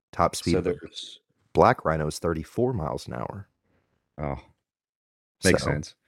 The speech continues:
Speaker 2: <laughs>
Speaker 1: So, thirty-four miles an hour. I mean, that's nearly street legal. You know? Um,
Speaker 2: Yeah.
Speaker 1: yeah.
Speaker 2: I mean, that's at least get me somewhere.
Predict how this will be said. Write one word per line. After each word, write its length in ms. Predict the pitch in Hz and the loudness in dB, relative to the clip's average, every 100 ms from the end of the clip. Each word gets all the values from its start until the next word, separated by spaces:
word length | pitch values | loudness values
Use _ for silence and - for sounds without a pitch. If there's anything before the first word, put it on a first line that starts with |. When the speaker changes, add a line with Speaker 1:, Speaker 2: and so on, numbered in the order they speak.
| _ _ _ - | _ _ _ 4
Speaker 2:
<laughs> 1700 | 92 - - - - - - 214 - 190 - 175 208 220 226 - - - 277 - - - - - - - - - 349 - - - - _ _ _ - - - - - _ - | 4 4 8 10 10 8 6 4 2 4 6 10 10 10 6 8 6 8 -4 -4 -4 -4 -10 -14 -18 -20 -18 4 6 8 6 6 -8 _ _ _ -20 -20 -18 -18 -20 _ 8
Speaker 1:
So, 300 | 104 92 87 - - _ | 10 10 8 -4 -20 _
thirty-four 720 | 139 175 190 - 131 98 78 92 | 8 8 6 4 4 6 4 2
miles 320 | 87 85 87 | 2 2 2
an 80 | 85 | 0
hour. 280 | 78 76 | 0 2
I 40 | 120 | 2
mean, 140 | 294 | 2
that's 180 | 330 - | -2 0
nearly 320 | 87 80 80 | 0 0 0
street 340 | - - 78 71 | -4 -4 -2 0
legal. 440 | 73 71 95 151 _ _ _ _ - - - - _ _ _ _ _ _ | -2 0 -2 -2 _ _ _ _ -20 -20 -20 -20 _ _ _ _ _ _
You 120 | 107 | -2
know? 280 | 82 85 135 - - - - _ _ - | 2 2 0 -4 -12 -14 -20 _ _ 0
Um, 460 | 87 87 85 82 | 6 6 6 4
Speaker 2:
Yeah. 140 | 82 78 - _ _ _ _ _ | 0 -4 -12 _ _ _ _ _
Speaker 1:
yeah. 180 | 233 269 208 - | -6 -6 -6 -4
Speaker 2:
I 40 | |
mean, 140 | 147 | -4
that's 280 | 147 156 - - | -4 -8 -16 -12
at 160 | 90 | -8
least 220 | 117 151 - | -4 -4 -2
get 120 | - | -2
me 80 | 95 | -2
somewhere. 520 | 73 98 76 76 | -2 -4 -2 -4